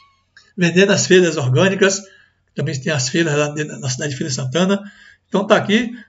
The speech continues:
essa beleza de produtos. Então aqui ele já tá, a gente já coincidiu a nossa visita lá, que ele estava colhendo, lavando esses produtos, preparando já, embalando pra levar pra feira no outro dia, né?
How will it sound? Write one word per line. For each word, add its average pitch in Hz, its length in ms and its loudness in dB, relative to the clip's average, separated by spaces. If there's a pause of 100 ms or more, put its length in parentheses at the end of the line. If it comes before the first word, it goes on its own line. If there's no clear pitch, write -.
essa - 220 -2
beleza 196 520 4 (240)
de 160 120 -6
produtos. 185 680 2 (320)
Então 170 120 -6
aqui 147 140 -4
ele 175 80 0
já 170 120 2
tá, 185 160 -2
a 165 140 2
gente 170 280 -6
já 196 100 -4
coincidiu 208 460 4
a - 20 2
nossa 190 200 -2
visita 165 380 -2
lá, 185 80 2
que 202 60 0
ele 202 40 -2
estava 196 320 0 (160)
colhendo, 220 640 4 (360)
lavando 180 500 4
esses 202 160 0
produtos, 175 320 0
preparando 220 640 2
já, 170 180 2
embalando 185 460 2
pra 214 100 2
levar 180 340 4
pra 190 120 0
feira 190 240 -4
no 190 80 -12
outro 214 220 -4
dia, 135 400 0 (480)
né? 208 200 0